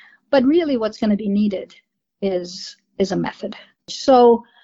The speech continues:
Tony, more than me, I would say for sure, was digging and poking at,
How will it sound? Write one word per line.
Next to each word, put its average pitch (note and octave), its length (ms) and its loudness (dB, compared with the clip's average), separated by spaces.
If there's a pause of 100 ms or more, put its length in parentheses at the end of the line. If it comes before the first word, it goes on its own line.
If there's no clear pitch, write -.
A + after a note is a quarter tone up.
(300)
Tony, C4 260 4
more A3+ 220 -2
than G3 220 -8
me, C4+ 360 -2 (160)
I A3 140 -8
would A3 160 -4
say G#3+ 360 -4
for - 120 -20
sure, G#3 500 -2 (360)
was G3+ 240 -4
digging A3 340 0
and G3 140 -4
poking G3+ 420 -4
at, E3+ 140 -12